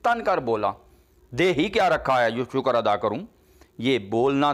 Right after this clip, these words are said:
था कि घूमती हुई हवा का एक बगोला आया और इस, उस रेत को भी उड़ा ले गया जिसने उस शख्स को, का ब्रहनापन छुपा रखा था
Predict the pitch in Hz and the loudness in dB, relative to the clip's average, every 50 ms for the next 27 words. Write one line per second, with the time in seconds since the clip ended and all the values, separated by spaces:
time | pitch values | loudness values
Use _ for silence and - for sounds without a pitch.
0 | - - - - 123 127 139 165 185 208 202 - 156 123 104 - 131 147 175 196 | -2 -4 -4 -2 0 2 2 2 2 0 0 -2 -4 -2 -2 -2 -2 -2 -2 -4
1 | 196 - 220 208 170 135 139 131 110 123 113 107 110 110 107 95 - 101 90 - | -6 -6 -4 -4 -2 -2 -2 0 0 0 0 0 0 0 0 0 -2 -2 -2 -4
2 | - - - - - - - 175 196 226 233 226 185 135 123 117 110 120 120 127 | -6 -14 -20 -20 -20 -6 -2 0 0 2 2 0 -2 -2 -2 0 0 2 2 2
3 | 131 127 113 101 113 123 147 175 214 233 - - - - - - 151 160 202 - | 4 2 4 2 4 4 2 2 0 -2 -6 -14 -20 -20 -6 -2 0 0 0 0
4 | - 226 233 - - - - - - 233 247 247 - 156 135 156 190 247 269 - | -2 -2 -4 -4 -8 -18 -14 -6 -4 -4 -2 -2 0 0 2 2 2 2 2 0
5 | - - 262 214 233 175 160 151 147 143 139 131 131 127 127 143 175 226 233 175 | 0 -2 -2 0 0 2 2 2 2 2 2 2 0 2 2 2 2 2 0 -2
6 | 202 202 - - - - - 180 175 190 220 233 196 - 180 170 - - 156 151 | -4 -4 -4 -8 -16 -12 -6 -2 -2 0 0 0 0 0 0 -2 -2 -2 -2 -2
7 | - - - - 160 143 123 107 - - - 147 139 117 104 165 190 - 185 175 | -4 -6 -6 -2 0 0 0 -2 -2 -2 -2 -2 0 0 -2 -2 -2 0 0 -2
8 | 143 - 127 120 113 - 117 98 110 104 98 95 - - 98 92 - 95 92 - | -2 0 -2 -4 -4 -4 -2 0 0 0 0 -2 -2 -2 -4 -2 -2 -4 -8 -8